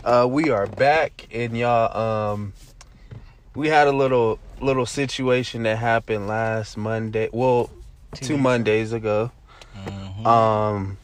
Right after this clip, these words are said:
Speaker 1: we had a, a racial encounter with the white man. Um, you could actually hear it on the previous podcast, you know, right before we end.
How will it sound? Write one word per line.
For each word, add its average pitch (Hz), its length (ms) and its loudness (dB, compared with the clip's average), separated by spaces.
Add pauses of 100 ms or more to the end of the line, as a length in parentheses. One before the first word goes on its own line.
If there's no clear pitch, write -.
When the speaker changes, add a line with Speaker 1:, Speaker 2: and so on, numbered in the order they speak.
(160)
Speaker 1:
we 123 160 0
had 117 260 2
a, 104 220 0
a 98 100 -2
racial 120 440 -2
encounter 120 720 -2 (580)
with 107 160 -8
the 104 80 -6
white 117 340 -2
man. 123 440 -2 (760)
Um, 95 600 2 (420)
you 123 200 -2
could 135 160 2
actually 131 500 4
hear 131 260 0
it 117 60 2
on 104 160 0
the 101 80 -2
previous 110 480 -4
podcast, 107 840 -2 (380)
you 113 100 -4
know, 104 160 0
right 110 280 2
before 113 320 -4
we 107 180 -4
end. 120 480 -4